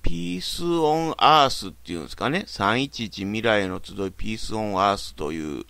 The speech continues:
えー、このあれだと思うんです。もうそこに小泉純一郎さんと菅直人さんがですね、えー、登壇してですね、やっぱ原発ゼロにしようということを、えー、訴えたと、原発ゼロにと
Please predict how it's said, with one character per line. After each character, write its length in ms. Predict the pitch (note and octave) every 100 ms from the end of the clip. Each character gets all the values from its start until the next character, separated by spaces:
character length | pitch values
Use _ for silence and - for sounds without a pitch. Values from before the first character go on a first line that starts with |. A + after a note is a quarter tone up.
| - - - - - -
え 380 | A#2 A#2+ A#2+ A#2
ー、 60 | A2
こ 180 | - C#3+
の 220 | C#3+ C#3
あ 60 | C3+
れ 120 | C3
だ 140 | A2
と 120 | - G2
思 180 | G2 F#2+
う 20 |
ん 20 |
で 100 | E2+
す。 100 | -
も 80 | G2+
う 40 |
そ 140 | G2 A#2
こ 200 | - D3+
に 380 | F3 G#3 G3 B2+
小 180 | B2 A#2+
泉 280 | A#2+ G#2+
純 220 | G2 G#2+ A2
一 180 | G#2
郎 160 | G2 G2
さ 180 | G2 F2
ん 80 | F2
と 260 | B2+ A#2+
菅 180 | - A#2
直 300 | G#2 G2 G2
人 140 | F#2+ F2+
さ 200 | E2+ E2+
ん 80 |
が 120 | E2+ F2
で 120 | E2
す 180 | - F#2
ね、 340 | F2+ E2+ C2 - - -
え 380 | - G#2+ G2 F#2+
ー、 60 | F#2+
登 240 | A#2 A2+ G#2+
壇 240 | G#2 F#2+
し 100 | -
て 120 | A2
で 120 | F2
す 180 | F2+ -
ね、 140 | F#2+ E2+
や 80 |
っ 20 | F2+
ぱ 100 | -
原 220 | G#2+ G#2+ G#2+
発 260 | A2 G#2+
ゼ 160 | G2+ B2+
ロ 140 | B2+
に 120 | G#2+
し 200 | F#2 -
よ 160 | C3 C#3
う 60 | B2+
と 200 | F2+ F#2
い 80 |
う 80 | A#2+
こ 160 | A#2+ B2+
と 160 | -
を、 360 | D3+ G3 C#3+ - - - - -
え 220 | G#2+ A2
ー、 80 | G2+ - -
訴 140 | C3+
え 80 | A#2
た 140 | G2+
と、 80 | G2+
原 260 | F#2 G#2 G#2+
発 300 | - A2 A2
ゼ 160 | G#2+ B2+
ロ 160 | A2+ G2
に 160 | A#2+
と 200 | - F2